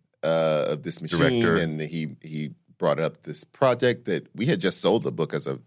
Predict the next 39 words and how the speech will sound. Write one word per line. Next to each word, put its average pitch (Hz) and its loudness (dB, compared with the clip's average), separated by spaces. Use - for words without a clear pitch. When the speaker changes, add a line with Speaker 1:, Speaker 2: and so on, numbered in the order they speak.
Speaker 1:
I 80 4
was 87 -4
just - -2
starting 78 0
to 64 -6
write. 85 2
Uh, 71 2
and 85 0
R 104 4
J 95 2
immediately 76 -4
was 71 -10
interested 67 -8
in 60 -8
making 65 -8
it 58 -10
into 57 -16
a 50 -12
film. 50 -20
And 60 -20
so - -10
he 71 -12
bought 67 -4
film 78 -4
rights 64 -2
before 69 -4
I 60 -6
had 64 -8
even 62 -12
finished 73 -4
the - -20
book. - -20
Speaker 2:
You 117 -8
sold 123 -2
the 87 -4
film 107 -12
rights 80 -6
before - -12
you 90 -10